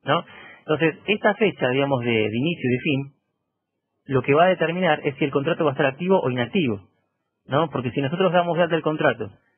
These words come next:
y estamos dentro de esta fecha de vigencia, automáticamente va a estar activo, ¿no? Digamos, eh, que esté activo significa que está vigente, ¿no? Que, digamos, que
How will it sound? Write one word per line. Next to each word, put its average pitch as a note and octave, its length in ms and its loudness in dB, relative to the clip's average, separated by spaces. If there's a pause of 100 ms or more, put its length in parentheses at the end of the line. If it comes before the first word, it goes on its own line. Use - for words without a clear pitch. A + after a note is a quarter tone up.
(180)
y C#3+ 100 -6
estamos E3+ 340 -2
dentro F#3+ 280 2
de C3+ 60 2
esta C#3 160 -2
fecha D3+ 240 0
de D3+ 60 2
vigencia, D#3 520 0 (220)
automáticamente F#3+ 680 0
va E3 60 4
a - 20 -6
estar E3 120 2
activo, C#3 380 0 (580)
¿no? D#3 220 -2
Digamos, B2 360 0
eh, - 300 -10 (140)
que - 60 -6
esté - 140 2
activo F#3+ 300 2
significa D#3+ 460 0 (840)
que B2 80 -12
está C3 140 -2
vigente, B2 420 0
¿no? C#3+ 140 0
Que, A#2 120 -2
digamos, A2 300 -2
que A2 80 -10